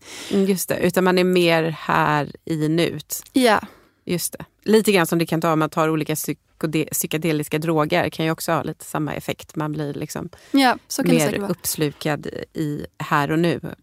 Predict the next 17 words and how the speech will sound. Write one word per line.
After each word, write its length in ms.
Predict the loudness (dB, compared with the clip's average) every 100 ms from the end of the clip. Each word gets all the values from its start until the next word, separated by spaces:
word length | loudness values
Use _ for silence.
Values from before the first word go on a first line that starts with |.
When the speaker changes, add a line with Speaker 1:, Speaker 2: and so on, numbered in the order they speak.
| -2
Speaker 2:
Ja. 160 | 2 2
Speaker 1:
Funderar 260 | 2 0
inte 140 | -2 -4
så 100 | -8
mycket 180 | -12 -14
kritiskt 440 | -12 -10 -10 -10
över 140 | -10
saker. 400 | -8 -10 -10 -14 -14 _ _ -20 -12 -12 -6
Speaker 2:
Och 120 | -2
sen 180 | 2 4
kan 140 | 4 4
man 120 | 6
ju 60 |
också 280 | 4 2 -2
se 400 | 0 0 2 2
att, 360 | 0 -2 _ 0
eh, 320 | 2 2 0